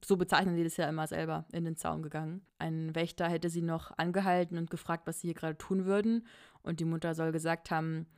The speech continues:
„Stell keine Fragen, du weißt, wo wir hingehen. Es besteht kein Sinn darin, länger zu leben, heute oder morgen sterben. Pff, ich kann die Qual meiner Töchter nicht mehr aushalten.“ Und dann soll zuerst die älteste Tochter den Zaun berührt haben.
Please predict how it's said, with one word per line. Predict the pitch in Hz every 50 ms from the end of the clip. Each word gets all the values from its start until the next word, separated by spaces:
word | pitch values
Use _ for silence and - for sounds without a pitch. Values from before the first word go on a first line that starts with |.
| _ _ _
„Stell | - - - 175 170
keine | - 180 165 160
Fragen, | 170 - - - 160 160 165 175 175 175 180 175
du | 175 165
weißt, | 165 170 180 - -
wo | 165 156
wir | 156 165
hingehen. | 170 170 170 170 160 156 156 156 165 175 175 - _ _
Es | - 170 -
besteht | - 180 - - 180 180
kein | - - 175 165 170
Sinn | 165 175 175 175
darin, | 170 165 160 165
länger | 160 160 160 165 170 165
zu | - - 165
leben, | 160 165 165 175 165 156
heute | 165 165 165 -
oder | 170 160
morgen | 156 156 156 160 165 170 170
sterben. | 170 - - 160 160 160 160 151 156 156
Pff, | - - - - - -
ich | - -
kann | - - 170 165
die | 160
Qual | - - - 156 156 160 165
meiner | 170 170 165 156 -
Töchter | - 180 175 - - 165 156
nicht | 160 160 - -
mehr | 170 165 -
aushalten.“ | 95 170 - - - 160 160 160 - - 165 165 175 - _ _ _ _ _
Und | _ - 170 165
dann | 160 165 160 160 165
soll | 156 165 165 160 160 160 156 - - -
zuerst | _ - - - 87 - - 175 - -
die | - -
älteste | - 143 180 - - 196
Tochter | - - 202 196 - - 190 180 180 180
den | - 180 180
Zaun | 180 - 180 170 175 180
berührt | 175 175 165 175 175 175 - -
haben. | 180 170 170 170 170 170 175 175